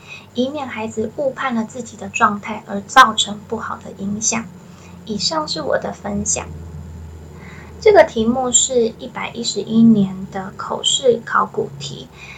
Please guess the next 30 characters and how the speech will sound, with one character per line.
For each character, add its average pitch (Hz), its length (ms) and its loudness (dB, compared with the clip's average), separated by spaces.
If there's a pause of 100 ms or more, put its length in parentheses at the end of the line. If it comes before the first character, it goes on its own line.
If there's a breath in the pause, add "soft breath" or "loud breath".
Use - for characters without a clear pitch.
(100)
孩 262 180 6
子 294 160 -2
上 302 240 2
课 294 160 0
趴 247 220 -4
在 254 120 -4
桌 226 220 -4
上， 240 180 -4
其 226 160 -2
实 220 140 -8
可 240 160 -4
以 226 80 -2
分 220 220 -6
成 208 200 -6
身 233 220 0
体 220 100 -10
不 220 160 -10
舒 208 240 0
服 - 180 -16 (120)
或 233 80 2
是 226 140 -4
觉 220 180 -12
得 202 140 -12
上 214 260 -2
课 202 320 -8
无 202 220 -4
聊 214 220 -4
两 202 240 -10
大 214 300 6
类， 208 240 -6